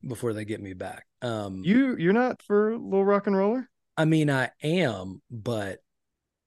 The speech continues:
Speaker 1: the synth parts at the end where they keep going and going, like,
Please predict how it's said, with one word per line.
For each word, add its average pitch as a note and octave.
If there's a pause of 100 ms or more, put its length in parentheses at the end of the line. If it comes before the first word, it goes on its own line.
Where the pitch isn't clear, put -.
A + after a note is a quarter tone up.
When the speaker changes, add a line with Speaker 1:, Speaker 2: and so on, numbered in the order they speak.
(320)
Speaker 1:
the A2
synth -
parts C#3
at B2
the G#2
end B2+
where A2
they G2+
keep B2+ (640)
going B2
and G2
going, A#2
like, F#2+